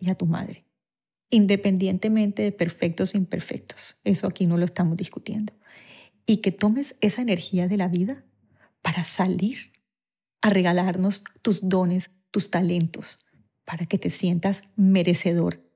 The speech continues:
de la vida, del amor, de la abundancia, de la salud. Yo lo hice y mi vida cambió. Y esa es mi invitación para ti.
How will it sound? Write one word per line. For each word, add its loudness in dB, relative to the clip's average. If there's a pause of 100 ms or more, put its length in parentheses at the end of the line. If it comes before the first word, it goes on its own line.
(100)
de 4
la 2
vida, 0
del 2
amor, 0
de 0
la 2
abundancia, 0
de 2
la 0
salud. -6 (1120)
Yo 2
lo 2
hice -4 (640)
y 6
mi 6
vida 2
cambió. -4 (300)
Y 0
esa 2
es -2
mi 4
invitación -2 (320)
para -4
ti. -18